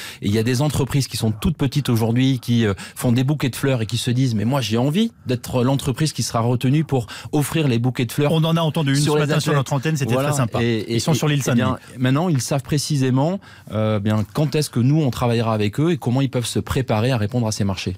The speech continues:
Speaker 2: Euh, alors, euh, euh, la France est très bien pourvue, euh, pourvue, notamment en installation sportive d'ores et déjà, mais est-ce qu'on peut, en quelques mots, et là aussi très rapidement, rappeler ce qui sera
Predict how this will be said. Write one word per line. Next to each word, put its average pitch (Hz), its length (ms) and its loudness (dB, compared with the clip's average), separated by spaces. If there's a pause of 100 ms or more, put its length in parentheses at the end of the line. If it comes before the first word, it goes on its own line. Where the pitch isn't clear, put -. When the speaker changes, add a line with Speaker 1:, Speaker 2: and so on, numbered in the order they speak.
(120)
Speaker 2:
Euh, 110 560 4
alors, 123 240 0
euh, 127 400 0
euh, 127 240 0 (400)
la 165 240 0
France - 320 0
est 139 60 2
très - 160 0
bien 170 160 4
pourvue, 127 460 0
euh, 101 240 -6 (100)
pourvue, 120 320 4
notamment 117 420 2
en 101 100 2
installation 95 300 -2
sportive 110 540 -2
d'ores 101 180 0
et 98 40 0
déjà, 113 280 0 (260)
mais 127 80 2
est-ce 131 180 0
qu'on 165 140 2
peut, 147 240 0
en 131 120 2
quelques 196 300 -2
mots, 143 220 4
et - 20 2
là 123 120 0
aussi 123 220 -4
très 147 140 0
rapidement, 127 500 2
rappeler 127 240 0
ce - 60 -4
qui 143 100 -4
sera 170 200 -4